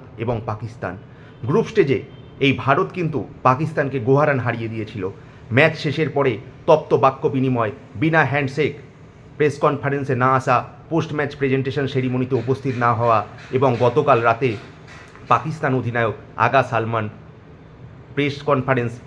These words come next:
বয়কট করা, সব মিলিয়ে কিন্তু আজকের ম্যাচটা ক্রিকেটীয় লড়াই তো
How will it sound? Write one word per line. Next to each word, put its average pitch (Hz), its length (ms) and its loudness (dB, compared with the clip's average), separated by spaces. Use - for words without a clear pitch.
বয়কট 120 420 4
করা, 104 160 4
সব 202 160 6
মিলিয়ে 185 300 -2
কিন্তু 160 220 -2
আজকের 160 420 2
ম্যাচটা 143 320 0
ক্রিকেটীয় 190 460 2
লড়াই 165 240 4
তো 160 60 -2